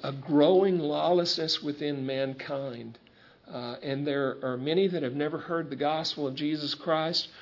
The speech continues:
never heard a verse out of Scripture, uh, but there's a, a lawlessness, a death and separation in their persons and in their lives that is, is needed to be addressed. And so may we love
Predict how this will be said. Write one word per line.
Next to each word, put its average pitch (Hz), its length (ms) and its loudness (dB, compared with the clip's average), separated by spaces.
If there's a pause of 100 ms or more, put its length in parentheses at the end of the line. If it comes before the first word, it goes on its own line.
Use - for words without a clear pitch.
(180)
never 151 300 -2
heard 156 220 -4
a 131 40 -4
verse 147 400 0
out 147 140 -2
of 135 80 -6
Scripture, 151 580 -6 (480)
uh, - 80 -12
but 143 280 -2
there's 139 300 -2
a, 135 120 -4
a 131 80 -8
lawlessness, 147 1040 0
a 131 80 -4
death 143 460 -2
and 135 120 -6
separation 135 1000 -4 (320)
in 131 280 -4
their 127 240 -2
persons 156 600 -2
and 135 100 -6
in 135 80 -4
their 123 160 -2
lives 127 640 -2 (420)
that 131 340 -2
is, 120 480 -2
is 123 360 -8
needed 139 480 -2
to - 100 -10
be 139 200 -4
addressed. 127 680 -4 (480)
And 127 200 -6
so 131 280 0
may 143 220 -2
we 147 140 0
love 180 460 2